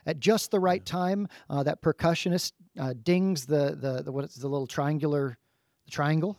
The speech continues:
Speaker 1: that one, yeah, and at
Speaker 2: Yes.
Speaker 1: just the right time, you know, the piccolo comes in, and at just the right time, the bass drum is struck, and the timpani, and all of that kind of stuff. Everything happens in the appropriate time because God is the one who is ordering all things, um, and that's beautiful.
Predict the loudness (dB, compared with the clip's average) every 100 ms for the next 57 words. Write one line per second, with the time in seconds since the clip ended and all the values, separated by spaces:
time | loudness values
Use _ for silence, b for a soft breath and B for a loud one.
0 | _ -4 -2 -4 b b b -4 0 0
1 | 0 -2 2 0 2 2 2 2 0 0
2 | 2 0 -2 B -2 0 2 0 -2 0
3 | 0 0 0 -2 0 2 0 -2 -2 -2
4 | 0 0 0 0 -2 -2 0 0 -2 -2
5 | -2 -2 -2 0 0 0 -2 -8 -4 -2
6 | -2 -4 -4 -2 0 2 2 2 2 2
7 | 2 0 -2 -2 -4 -2 -2 -2 B B
8 | -2 0 2 0 0 -2 -2 -4 -4 -6
9 | b b -2 0 2 0 -2 0 0 2
10 | 0 0 -2 -6 -4 -2 -4 -4 -4 0
11 | 0 0 0 2 2 0 -2 b b 2
12 | 4 6 4 0 -4 -8 -8 -6 -4 -6
13 | b b b -4 -2 -4 -8 -6 -6 -6
14 | -2 0 2 0 -8 -20